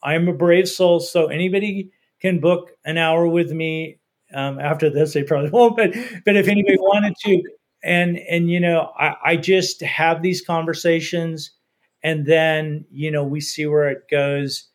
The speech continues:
and whether it's the truth for them or, or not. And, um, but l-, let me say this to your audience and the people that will, will pop into this conversation. Obviously, this is not a normal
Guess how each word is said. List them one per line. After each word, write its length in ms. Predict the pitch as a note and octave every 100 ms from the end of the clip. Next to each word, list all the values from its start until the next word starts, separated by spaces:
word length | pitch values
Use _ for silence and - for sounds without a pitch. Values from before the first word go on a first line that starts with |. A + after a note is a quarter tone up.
| _ C#3
and 120 | C#3+
whether 240 | D3+ D3
it's 240 | D3 - -
the 100 | C#3+
truth 340 | - D#3 D3
for 100 | D3+
them 360 | D3 C#3+ D3 C#3+
or, 300 | C3+ C3 B2+ _ _ _
or 160 | C#3 C#3
not. 360 | C#3 C#3 D3 B2+
And, 400 | C3+ C3+ C3+ C3+
um, 380 | C3 C3 B2+ A#2+ _ _ _ _ _ _ _
but 320 | E3 D#3 D3+ _ _ _ _ _ _ - - _ _ _ _ - F3+
l-, 360 | G3 G#3 - G#3
let 160 | G#3
me 120 | G3+
say 300 | F#3+ - F3+
this 240 | E3+ E3+ -
to 100 | D#3+
your 200 | D#3 D#3
audience 440 | D3 C#3+ C#3+ C#3
and 100 | C#3+
the 60 | C3
people 360 | C3+ C3+ C#3+ C3
that 180 | C3 A#2+
will, 380 | C3 B2+ B2
will 180 | C3 C#3
pop 280 | - C#3+ C#3
into 180 | C3+ C3
this 180 | C3 -
conversation. 800 | C3 B2 B2 B2 C3 B2 B2 - _ _ _ -
Obviously, 840 | D#3+ F3+ F#3 F3 D3+ D3 B2 - -
this 240 | D#3 D3+
is 160 | E3 C3+
not 380 | C#3+ D3 C#3+
a 60 | C3+
normal 640 | C#3 C3+ C#3 C#3+ C#3 B2+